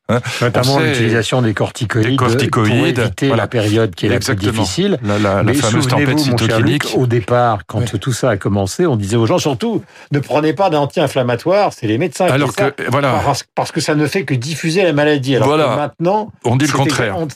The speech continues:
Speaker 2: on, on dit exactement le contraire.
Speaker 1: Voilà. Et on disait pas, surtout pas de masque. Maintenant, on dit exactement le contraire. Le traçage n'a pas fonctionné. Le message auprès des jeunes n'est absolument pas passé. Et donc,
Speaker 2: Au
Speaker 1: voilà.
Speaker 2: fond, c'est assez logique. Mais
Speaker 1: Écoutez,
Speaker 2: c'est assez
Speaker 1: euh,
Speaker 2: logique.
Speaker 1: écoutez, il y a neuf mille morts pour quatre-vingt-deux millions d'habitants en Allemagne. Il y en a,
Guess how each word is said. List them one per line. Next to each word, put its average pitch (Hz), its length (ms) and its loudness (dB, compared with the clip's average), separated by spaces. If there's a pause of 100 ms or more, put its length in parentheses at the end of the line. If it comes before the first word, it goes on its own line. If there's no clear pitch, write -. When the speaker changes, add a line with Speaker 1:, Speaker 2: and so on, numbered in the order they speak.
Speaker 2:
on, 165 60 2
on 147 60 2
dit 165 100 -2
exactement 175 420 0
le 170 60 0
contraire. 156 260 0
Speaker 1:
Voilà. 147 220 -2
Et 123 100 0
on 131 60 2
disait 143 300 0
pas, 156 180 -2
surtout - 360 -2
pas 147 180 -2
de 127 40 -6
masque. 151 420 0
Maintenant, 135 280 0
on 127 40 2
dit 120 100 0
exactement 110 380 -2
le 113 60 -2
contraire. 147 440 0
Le 135 100 2
traçage 123 520 -2
n'a 98 100 0
pas 107 140 -2
fonctionné. 123 640 0
Le 120 140 2
message 120 420 0
auprès 104 240 -2
des 107 120 2
jeunes 107 220 2
n'est 101 180 2
absolument 113 380 0
pas 98 180 -4
passé. 101 340 -2
Et 165 100 2
donc, 123 200 -2
Speaker 2:
Au - 40 -4
Speaker 1:
voilà. 170 160 2
Speaker 2:
fond, 151 120 2
c'est 110 120 -2
assez 120 160 0
logique. 117 400 0 (400)
Mais 123 80 0
Speaker 1:
Écoutez, 127 220 0
Speaker 2:
c'est - 160 2
assez 165 120 2
Speaker 1:
euh, 135 260 2
Speaker 2:
logique. 131 160 0 (180)
Speaker 1:
écoutez, 180 320 0
il 147 40 2
y 139 40 0
a 143 40 0
neuf 170 280 0
mille 160 180 2
morts 151 300 2
pour - 160 -4
quatre-vingt-deux 139 500 0
millions 131 300 2
d'habitants 110 400 0
en 107 100 0
Allemagne. 117 400 2
Il 147 40 2
y - 20 2
en 117 80 2
a, 104 40 0